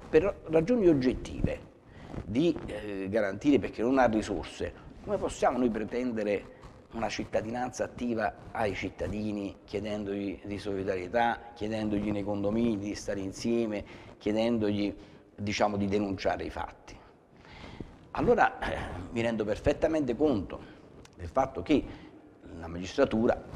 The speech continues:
per la parte di sua competenza investigativa e repressiva, certamente avrebbe bisogno di maggiori denunce, però dal lato devo anche ritenere che se, mm, questo non avviene non ne possiamo fare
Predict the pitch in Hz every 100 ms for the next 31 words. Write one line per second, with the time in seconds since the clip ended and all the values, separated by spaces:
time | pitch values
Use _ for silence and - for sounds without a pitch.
0 | - 87 - 113 110 - - - 101 87
1 | 85 104 131 120 85 - - 92 95 85
2 | 90 90 - 120 90 110 123 143 - -
3 | - - - - - - 110 - 127 165
4 | 139 - 95 98 95 95 98 110 104 98
5 | 98 98 98 101 95 101 92 - - -
6 | - - - - - - 170 110 76 -
7 | - - - - 117 110 87 90 95 113
8 | - 101 104 95 92 87 - - - 101
9 | 113 147 117 87 98 107 - - 85 -
10 | - 127 - 104 110 110 110 - 120 -
11 | 101 98 113 139 101 85 85 98 - -
12 | - - 139 143 117 110 113 101 90 139
13 | 87 80